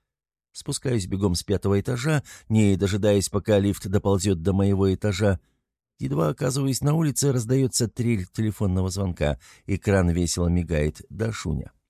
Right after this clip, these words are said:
Принимаю звонок. «Уже соскучилась?» «Что? Э, нет, то есть», — вздыхает Даша, смутившись.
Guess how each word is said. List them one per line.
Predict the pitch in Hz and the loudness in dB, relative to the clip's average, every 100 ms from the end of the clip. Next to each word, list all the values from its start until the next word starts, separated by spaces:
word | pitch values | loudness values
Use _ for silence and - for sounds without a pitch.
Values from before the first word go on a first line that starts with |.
| _ | _
Принимаю | - 95 98 80 78 | -4 0 2 2 0
звонок. | 85 82 76 - _ _ _ _ _ _ | 0 0 -2 -6 _ _ _ _ _ _
«Уже | 78 76 87 | -6 -4 -2
соскучилась?» | 87 - 95 113 110 80 - _ _ _ _ _ _ _ | -2 -4 -6 -2 0 0 -4 _ _ _ _ _ _ _
«Что? | - - 151 135 - | -16 -6 -2 -2 -2
Э, | 127 | -2
нет, | 143 147 139 92 - - _ | 2 4 2 0 -8 -20 _
то | - | -4
есть», — | 127 113 - - _ _ _ | -2 -2 -6 -14 _ _ _
вздыхает | 82 92 85 82 82 | -8 -6 -2 0 0
Даша, | 78 90 82 | 0 0 0
смутившись. | - 87 85 76 87 - | -2 -2 -2 -4 -6 -8